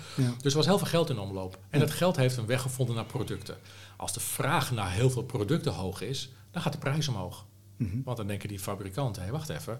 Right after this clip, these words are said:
Speaker 2: zoveel mensen willen mijn spulletjes, ik
Speaker 1: Mhm.
Speaker 2: gooi die prijs omhoog."
Speaker 1: Dat zie je
Speaker 2: En
Speaker 1: nu
Speaker 2: dat
Speaker 1: in de
Speaker 2: is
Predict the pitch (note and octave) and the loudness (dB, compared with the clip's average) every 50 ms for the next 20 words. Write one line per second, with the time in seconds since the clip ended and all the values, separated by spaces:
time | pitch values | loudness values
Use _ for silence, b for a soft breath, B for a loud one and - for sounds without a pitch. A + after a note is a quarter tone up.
0 | B B B B - - F#3+ G#3+ - D3+ A2+ G#2+ G2+ F2+ - - F#2+ F#2 F#2 F2 | B B B B -4 -2 -2 0 2 2 2 2 0 -2 -2 -2 -2 -2 -2 -2
1 | F2+ F2+ - - F2+ F2+ F2 F2 - C3+ D3+ D3+ - - D#3 C3 A#2 A2+ - G#2 | -4 -4 -6 -8 -8 -8 -8 -6 -6 -4 -4 -4 -2 0 2 2 4 4 2 0
2 | - - B2+ C3 B2 B2+ A#2 G2 F#2+ F#2 - - C3 A#2 - - A#2+ A2 A2+ F3+ | -2 -2 -2 0 0 -2 -2 -4 -6 -6 -4 -2 0 2 4 4 6 6 6 8
3 | G#3+ C#3+ C#3 | 8 8 8